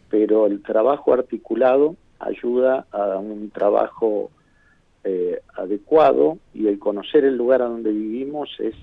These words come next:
esencial para, para esto. Y ya hemos visto, la ciudad de Santa Fe ha pasado muchas sequías y si vemos en la historia, vemos que el, el, el, el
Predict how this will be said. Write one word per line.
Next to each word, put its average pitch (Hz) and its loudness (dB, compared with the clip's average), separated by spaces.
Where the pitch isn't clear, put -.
esencial - 0
para, - -10
para 92 0
esto. - -10
Y 98 -4
ya 131 6
hemos 123 0
visto, 113 2
la 104 0
ciudad 123 2
de - -4
Santa 113 -8
Fe - 0
ha - 2
pasado 113 -4
muchas 120 -4
sequías 85 -8
y 92 -20
si 95 -8
vemos 135 0
en 113 -6
la 110 -2
historia, 143 2
vemos 123 0
que 107 -2
el, 101 -4
el, 101 -4
el, 95 -10
el - -12